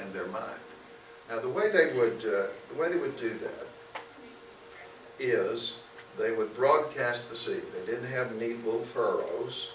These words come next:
like we do when we grow corn or, corn or soybeans. Uh, but the seed would be broadcast. The,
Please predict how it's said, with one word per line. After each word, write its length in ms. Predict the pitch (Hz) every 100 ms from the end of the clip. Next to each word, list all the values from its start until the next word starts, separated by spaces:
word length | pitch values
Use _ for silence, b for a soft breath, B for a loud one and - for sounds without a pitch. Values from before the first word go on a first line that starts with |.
| -
like 220 | - -
we 100 | 190 190 -
do 200 | 196 101
when 200 | 98 95
we 80 | 95 95
grow 160 | 95 92
corn 440 | - - 101 92
or, 180 | 95 95 -
corn 260 | - 101 98
or 80 | 92
soybeans. 760 | - - - - - - - - - - - - - 117 -
Uh, 380 | 117 107 98 95 - - -
but 160 | 120 120
the 60 | 120
seed 340 | 165 170 156
would 160 | 131 131
be 120 | 135
broadcast. 880 | 147 185 190 - 151 - - - -
The, 280 | 107 98